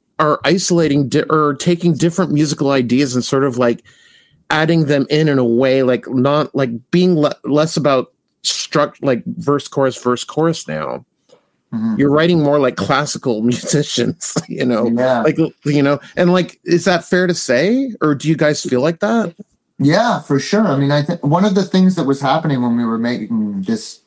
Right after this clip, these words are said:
Speaker 2: all this music for this double album was, um, we were, like, surrounded by, um, the weirdest version of freedom. It was like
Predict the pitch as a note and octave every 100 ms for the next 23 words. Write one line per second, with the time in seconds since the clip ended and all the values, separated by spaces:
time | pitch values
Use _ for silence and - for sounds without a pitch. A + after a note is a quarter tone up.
0 | _ - B2 C#3+ C#3 A#2+ G#2+ F#2+ G2 G#2
1 | G2+ A#2 G#2 G2 A#2+ A#2 G2 G#2 G#2 -
2 | _ - _ _ - A#2 A2 G#2 F#2+ -
3 | _ _ - C#3+ D#3 D#3 D3+ - - E3
4 | C#3+ D3 D#3 D3+ D3+ B2+ A#2+ A#2 A2+ A#2
5 | A2+ - _ _ _ _ - G#2+ G#2+ G#2
6 | G2+ G2+ F#2 - _ - C3 A2+ C3 C3+
7 | C#3 C#3 G2+ A#2+ A2+ A#2 A2 G2+ - -
8 | - - B2 G#2+ F#2 F#2 A2+ - A2+ G#2+